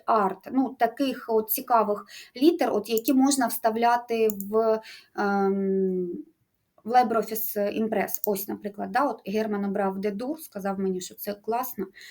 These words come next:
А, а от, наприклад, е, в Google презентаціях ми думали, що такого нема, але воно все є.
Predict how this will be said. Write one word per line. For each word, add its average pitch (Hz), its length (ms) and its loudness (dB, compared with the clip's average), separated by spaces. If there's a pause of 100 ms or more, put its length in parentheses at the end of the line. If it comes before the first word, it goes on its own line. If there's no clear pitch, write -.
(240)
А, 196 340 4 (140)
а 208 240 6
от, 214 180 2
наприклад, 214 500 0
е, 214 40 4 (540)
в 196 280 -6
Google 214 520 2
презентаціях 220 760 0
ми 214 100 0
думали, 214 300 0
що - 180 -2
такого 226 340 -4
нема, 214 300 4
але 233 140 -2
воно 240 220 -4
все - 220 -6
є. 269 340 0